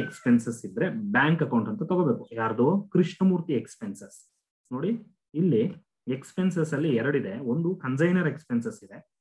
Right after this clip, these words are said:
ಇನ್ನೊಂದು ಕನ್ಸೈನಿ ಎಕ್ಸ್‌ಪೆನ್ಸಸ್ ಇದೆ. ಕನ್ಸೈನರ್ ಆ ಬುಕ್ಸ್ ಅಲ್ಲಿ ಮಾಡ್ತಾ ಇರೋದ್ರಿಂದ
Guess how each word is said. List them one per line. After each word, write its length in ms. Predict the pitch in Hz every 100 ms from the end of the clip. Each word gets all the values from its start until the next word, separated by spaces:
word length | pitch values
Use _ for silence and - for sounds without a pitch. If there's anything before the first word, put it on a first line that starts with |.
| _ -
ಇನ್ನೊಂದು 220 | 151 170 180
ಕನ್ಸೈನಿ 380 | 165 180 190 190 143
ಎಕ್ಸ್‌ಪೆನ್ಸಸ್ 460 | - 120 113 - 196
ಇದೆ. 100 | - _ _ -
ಕನ್ಸೈನರ್ 520 | 147 170 202 214 208 202 -
ಆ 40 | 143
ಬುಕ್ಸ್ 220 | 160 -
ಅಲ್ಲಿ 120 | 180 175
ಮಾಡ್ತಾ 240 | 160 160
ಇರೋದ್ರಿಂದ 380 | 156 143 147